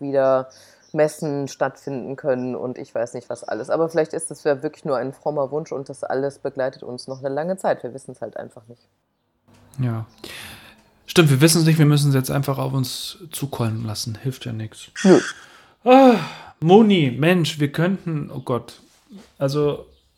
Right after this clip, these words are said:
Speaker 2: ich glaub, wir haben nur einen Bruchteil von dem jetzt eigentlich durchgequatscht, was, was du erzählen könntest zu dem sehr spannenden Thema Präsentieren, Stimme.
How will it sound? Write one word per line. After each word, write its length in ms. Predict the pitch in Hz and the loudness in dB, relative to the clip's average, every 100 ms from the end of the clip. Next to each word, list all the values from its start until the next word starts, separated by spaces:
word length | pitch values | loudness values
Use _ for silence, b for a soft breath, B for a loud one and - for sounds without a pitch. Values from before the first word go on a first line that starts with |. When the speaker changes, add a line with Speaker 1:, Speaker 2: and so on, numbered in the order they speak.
| _ | _
Speaker 2:
ich 120 | 135 | -12
glaub, 200 | - 143 | -4 -2
wir 100 | 156 | 0
haben 80 | 143 | 0
nur 120 | 156 143 | 0 0
einen 200 | 143 131 | -2 -4
Bruchteil 540 | 123 147 - 127 127 | -6 -6 -4 -2 -2
von 240 | 127 131 | -2 -4
dem 180 | 127 139 | -2 -2
jetzt 160 | 135 - | -2 -4
eigentlich 280 | 131 127 - | -6 -6 -6
durchgequatscht, 800 | 147 151 - - 123 151 - - b b b b b | -8 -6 -14 -6 -6 -6 -10 -18 b b b b b
was, 360 | 131 135 - - 143 | 0 0 0 -8 -10
was 300 | 139 139 - | -4 -4 -2
du 140 | 147 | -2
erzählen 580 | 147 131 - 135 135 - | -2 -4 -4 -2 -4 -4
könntest 520 | - 160 160 127 - | 0 0 0 -4 -6
zu 80 | 135 | -8
dem 260 | 131 131 127 B B B | -6 -6 -6 B B B
sehr 300 | 120 120 151 | -4 2 2
spannenden 560 | 147 - 135 143 139 139 | 2 0 0 2 0 -2
Thema 640 | - 143 143 135 131 - _ _ | -2 -2 0 0 -2 -6 _ _
Präsentieren, 880 | - 131 147 147 143 143 147 139 135 | -6 -2 0 -2 -4 -4 -2 0 -2
Stimme. 760 | 135 - 139 147 147 143 139 | -4 -2 0 2 0 -2 -4